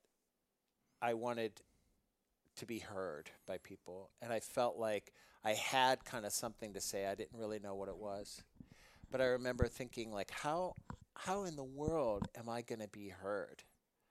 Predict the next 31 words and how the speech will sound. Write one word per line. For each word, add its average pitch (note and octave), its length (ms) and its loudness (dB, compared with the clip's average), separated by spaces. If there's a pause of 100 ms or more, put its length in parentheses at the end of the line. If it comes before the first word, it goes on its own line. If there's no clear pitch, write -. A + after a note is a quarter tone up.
(460)
It A#2 140 -4
just - 240 -2
felt B2 320 4
like A2 380 0 (280)
an A#2+ 120 -6
impossibility. A#2 1120 -2 (960)
And A#2 460 0 (1300)
it C3 140 0
felt B2+ 460 4
like A2+ 400 2 (680)
once C3+ 540 0 (560)
my A2+ 160 -2
sobriety A#2+ 680 4
kind A#2+ 300 -2
of A2+ 180 0 (120)
happened B2 480 2
and G#2+ 120 -2
I G2+ 80 2
was G2 200 -4
in A#2+ 220 -6
that A2+ 200 0
rehab A2 480 2
and G2 280 -4 (140)
I G#2 120 -8
decided A2+ 520 0
to A2+ 100 -10
move G#2+ 320 -4
there, G#2 180 0
it G2+ 200 -8
felt A2 380 0
like G#2 340 -2